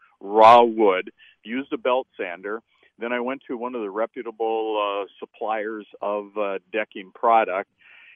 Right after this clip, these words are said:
and it, the decking, uh, product that I put on, um, completely failed after three months. They came out and looked at it, and they said to me that I sanded the deck with too fine of, uh, sandpaper,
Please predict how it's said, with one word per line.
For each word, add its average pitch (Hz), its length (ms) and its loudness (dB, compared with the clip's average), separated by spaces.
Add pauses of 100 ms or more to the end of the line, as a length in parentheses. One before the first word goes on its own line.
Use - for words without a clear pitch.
(120)
and 110 460 -2
it, 131 140 0 (100)
the 110 100 -4
decking, 123 580 -6
uh, 101 220 -4
product 117 380 -4
that 98 100 -10
I 98 120 -8 (120)
put 110 180 -6
on, 104 440 -6 (120)
um, 104 340 -6
completely 123 540 -4 (140)
failed 110 400 0
after 104 320 -6 (100)
three 113 200 -10
months. 107 320 -8 (600)
They 113 120 -2
came 151 300 -8
out 151 160 -2
and 117 100 -14
looked 135 220 -4
at 104 220 -2
it, 104 100 -12
and 107 80 -18
they 110 180 -8
said 147 160 -6
to 147 60 -16
me 131 300 -10
that 113 180 -2 (100)
I 110 160 -8 (180)
sanded 143 520 -10
the 120 80 -8 (180)
deck 101 300 -4 (340)
with 107 160 -8 (240)
too 160 160 -4 (220)
fine 135 360 -2
of, 117 360 -4
uh, 104 240 -4 (120)
sandpaper, 110 800 -8